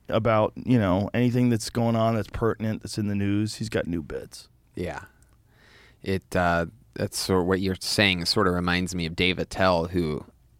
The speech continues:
Speaker 2: you know, I feel like amongst comedians is considered one of the best in the world right now.
Speaker 1: One of the
Speaker 2: And
Speaker 1: best of all time.
Speaker 2: Yeah. And,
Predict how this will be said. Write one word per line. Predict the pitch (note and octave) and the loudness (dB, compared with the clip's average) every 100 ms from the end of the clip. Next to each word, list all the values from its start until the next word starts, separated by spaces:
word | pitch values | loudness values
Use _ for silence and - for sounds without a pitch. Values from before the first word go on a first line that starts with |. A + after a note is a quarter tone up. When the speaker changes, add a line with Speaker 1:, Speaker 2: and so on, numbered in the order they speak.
| _ - | _ -4
Speaker 2:
you | F#2+ | -2
know, | D#2+ | -2
I | D#2+ - | -6 -4
feel | G#2 F#2+ | 0 2
like | D2+ - | 2 0
amongst | F#2+ G2+ G#2+ - - - | 0 0 0 -2 -4 -4
comedians | F#2+ F#2 A2 A2 F2 C2+ A1 - - | -6 0 2 4 2 -2 -6 -10 -6
is | G2 - | -4 -4
considered | F2 E2 - E2+ D2 D2 - - | -6 -6 -4 -2 -2 -4 -6 -12
one | F#2 F2+ | -6 -4
of | F2 | -4
the | E2+ | -4
best | E2+ E2 - - | -2 -2 -2 -4
in | E2+ | -4
the | E2 | -2
world | E2 D#2+ D#2+ E2+ | 0 2 2 0
right | D2 - | -2 -4
now. | D2+ F2 | -8 -8
Speaker 1:
One | |
of | - - - - - - | -12 -18 -20 -20 -20 0
the | A2+ | 4
Speaker 2:
And | G#2+ | 6
Speaker 1:
best | G2 - | 6 6
of | A#2+ | 4
all | C3+ | 4
time. | - C3+ F2+ - | 4 0 0 2
Speaker 2:
Yeah. | G2 D2 - - - - | 4 4 -4 -16 -20 -2
And, | G#2 G#2+ G2+ G2 F#2+ G2 | 2 4 6 4 2 -2